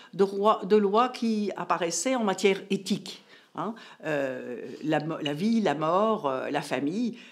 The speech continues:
des domaines qui étaient jusque-là considérés comme,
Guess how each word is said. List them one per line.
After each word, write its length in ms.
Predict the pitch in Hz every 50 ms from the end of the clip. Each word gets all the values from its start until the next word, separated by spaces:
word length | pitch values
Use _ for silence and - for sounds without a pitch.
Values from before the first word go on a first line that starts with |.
| - -
des 200 | 165 143 196 185
domaines 640 | 151 147 139 143 170 190 240 277 277 269 247 202 - - - -
qui 140 | - -
étaient 240 | 180 170 - 175 160
jusque-là 420 | 156 160 147 - - 131 143 - 247
considérés 680 | - - 190 143 - 160 131 110 120 - 196 233 226 220
comme, 260 | - 170 160 151